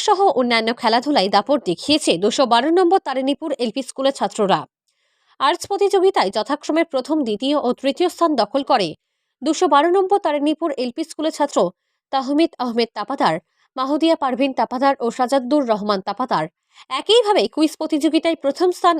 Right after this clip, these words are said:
অর্জন সহ অন্যান্য বিভাগে ভালো ফলাফল করে ওই স্কুলের ছাত্ররা। তাদের এই উল্লেখযোগ্য ফলাফলে ব্যাপক খুশি ব্যক্ত করেছেন স্কুলের প্রধান শিক্ষিকা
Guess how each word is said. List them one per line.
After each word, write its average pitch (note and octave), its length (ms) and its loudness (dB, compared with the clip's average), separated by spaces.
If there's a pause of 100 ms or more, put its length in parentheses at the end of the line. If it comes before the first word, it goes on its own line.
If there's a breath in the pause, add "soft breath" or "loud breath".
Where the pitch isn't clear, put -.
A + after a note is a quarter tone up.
(120)
অর্জন C#4 240 0 (100)
সহ C4 140 2 (180)
অন্যান্য A#3+ 300 0 (140)
বিভাগে A#3 320 -2 (100)
ভালো B3 240 2
ফলাফল C#4+ 380 0 (520)
করে D4+ 200 2 (140)
ওই A#3+ 160 2
স্কুলের C4+ 280 -2
ছাত্ররা। G3 420 0 (760)
তাদের C4 280 0 (160)
এই C#4+ 80 0 (120)
উল্লেখযোগ্য D#4 440 2
ফলাফলে A3+ 460 0 (100)
ব্যাপক B3+ 320 0
খুশি F4+ 260 2
ব্যক্ত C4 180 0 (100)
করেছেন C#4 300 2 (400)
স্কুলের E4+ 380 0
প্রধান D#4+ 320 2
শিক্ষিকা E4+ 380 -2